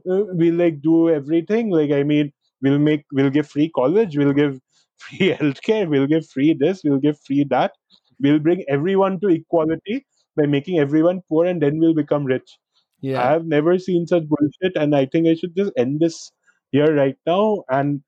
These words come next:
Speaker 1: I think I've had enough of talking about America, at least for the moment. So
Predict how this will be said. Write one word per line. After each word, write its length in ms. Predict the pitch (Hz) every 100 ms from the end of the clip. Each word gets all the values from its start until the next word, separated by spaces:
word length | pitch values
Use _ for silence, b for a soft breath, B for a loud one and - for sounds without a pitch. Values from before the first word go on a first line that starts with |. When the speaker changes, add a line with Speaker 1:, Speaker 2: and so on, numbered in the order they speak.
| _ _
Speaker 1:
I 80 | 117
think 200 | 117 170
I've 120 | 185
had 160 | 190 160
enough 320 | 123 139 147
of 120 | 175 -
talking 260 | 131 -
about 160 | 147 147
America, 580 | 123 123 123 127 131 135 _ b b b -
at 180 | 127 135
least 240 | 135 -
for 140 | 135 127
the 100 | 135
moment. 520 | 113 107 127 175 165
So 360 | - 139 135